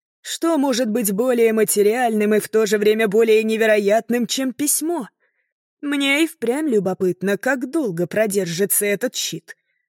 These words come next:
Ну что ж, приступим. Есть желающие проверить, какой из них крепче?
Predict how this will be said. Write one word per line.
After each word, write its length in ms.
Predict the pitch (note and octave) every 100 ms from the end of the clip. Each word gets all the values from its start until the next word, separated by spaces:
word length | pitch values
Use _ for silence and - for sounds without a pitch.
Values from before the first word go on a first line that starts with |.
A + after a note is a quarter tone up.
| _
Ну 220 | - A3+ C4
что 260 | - E4+
ж, 200 | - - _ _ _ _ _
приступим. 680 | F#3+ G#3+ - D#4+ - - - _ _ _ _ -
Есть 380 | G#3 C4 D#4 D#4
желающие 600 | F#4+ B3 G3 - A3 G#3+
проверить, 500 | A3 A#3 G3+ G#3 -
какой 380 | A#3+ A3+ G#3
из 100 | G#3
них 260 | F#3+ C4 -
крепче? 520 | - B3 - - -